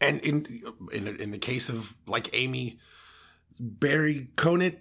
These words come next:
Amy Coney Barrett, I don't even know the, what that fucking woman's name is. Anyway, the point is, it's by women in some cases. But this is absolutely an assault on women to keep women barefoot and pregnant, you know,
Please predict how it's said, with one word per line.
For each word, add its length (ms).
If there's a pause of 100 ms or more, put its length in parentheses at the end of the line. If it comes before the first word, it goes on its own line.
Amy 240
Coney 340
Barrett, 220
I 60
don't 120
even 180
know 120
the, 100
what 240
that 220
fucking 280
woman's 320
name 200
is. 120
Anyway, 240
the 80
point 280
is, 180 (680)
it's 180
by 240
women 400 (240)
in 100
some 180
cases. 360
But 160
this 160
is 100
absolutely 500
an 60
assault 320
on 140
women 260
to 80
keep 260
women 400 (560)
barefoot 420
and 120
pregnant, 480
you 100
know, 240